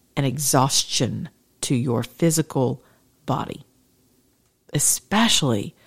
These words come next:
when you're wound up trying to know who's telling you the truth and who's lying. And when all you gotta do is sit down at the breakfast table in the morning.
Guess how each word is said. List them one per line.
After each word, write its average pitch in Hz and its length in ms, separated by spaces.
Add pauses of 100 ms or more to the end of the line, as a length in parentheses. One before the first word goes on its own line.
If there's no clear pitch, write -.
(360)
when 151 160
you're 135 160
wound 156 420
up 143 240
trying 127 380
to 127 60
know 131 380
who's 170 300
telling 151 260
you 147 80
the 135 100
truth 127 440 (420)
and 127 120
who's 123 240
lying. - 380 (1600)
And 147 180
when 147 120
all 185 220
you 196 140
gotta 147 220
do 147 420 (760)
is 143 120
sit - 180
down 160 240
at 156 60
the 147 80
breakfast 135 440
table 120 360
in 135 60
the 147 60
morning. 131 440